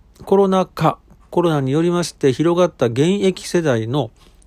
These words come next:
貯蓄から投資へも、お金の向かう先はもっぱらアメリカを中心とする海外株だとあります。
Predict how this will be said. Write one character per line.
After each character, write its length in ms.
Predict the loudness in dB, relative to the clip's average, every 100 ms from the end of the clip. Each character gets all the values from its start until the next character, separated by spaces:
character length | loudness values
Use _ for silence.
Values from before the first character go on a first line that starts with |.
| -4
貯 120 | -2
蓄 320 | -2 -4 -6
か 140 | -2 0
ら 140 | 0
投 300 | -2 -2 -2
資 220 | -2 0
へ 140 | 2 4
も、 240 | 2 -2 -6 -20 -20 -20 -4
お 100 | -4
金 280 | -2 -2 0
の 140 | 0
向 200 | 0 -2
か 160 | 0 0
う 120 | 0
先 360 | -4 -6 -4 -2
は 160 | -2
も 160 | -2 -4
っ 40 | -6 _ _ _ -4
ぱ 160 | 0
ら 200 | 2 0 -6 _ _ _ _
ア 100 | -2
メ 120 | 2 0
リ 100 | -2
カ 240 | -2 0
を 120 | 2
中 360 | 0 -2 -2 -2
心 340 | -4 -4 -4
と 240 | -6 -4 -4
す 160 | -4 -6
る 80 | -6
海 440 | -4 0 0 -2
外 400 | -2 -2 -2 -4
株 320 | -6 -6 -2 -2
だ 120 | 0
と 140 | 0
あ 40 | 0
り 60 |
ま 100 | -4
す。 140 | -10